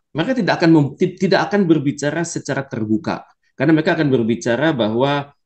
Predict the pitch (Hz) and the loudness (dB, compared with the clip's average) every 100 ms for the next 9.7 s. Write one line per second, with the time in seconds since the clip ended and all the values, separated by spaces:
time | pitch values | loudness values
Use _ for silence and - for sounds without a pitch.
0 | _ - 135 131 131 123 135 185 165 139 | _ -2 0 0 0 -2 -2 0 0 -2
1 | 120 107 131 156 127 113 120 113 107 131 | -4 -4 -4 -4 -6 -6 -6 -4 -4 -4
2 | 156 113 117 104 104 98 95 90 95 90 | -4 -4 -4 -4 -4 -4 -8 -10 -10 -10
3 | - 78 _ _ _ _ _ _ _ _ | -10 -14 _ _ _ _ _ _ _ _
4 | _ _ 117 123 180 180 120 110 127 127 | _ _ -6 -4 -2 0 0 0 0 2
5 | 123 - - _ _ _ 151 156 269 180 | 0 -2 -6 _ _ _ -6 -6 -6 0
6 | 180 170 170 156 165 165 151 135 - 147 | 0 0 -2 -2 -2 0 0 -2 -2 -4
7 | 131 113 135 226 110 95 123 _ _ 139 | -2 -2 0 -2 -2 -6 -10 _ _ -2
8 | 175 262 240 180 175 156 160 196 170 165 | 0 2 2 4 4 4 4 0 0 -2
9 | 147 147 131 131 101 73 | -2 -2 -2 -4 -4 -8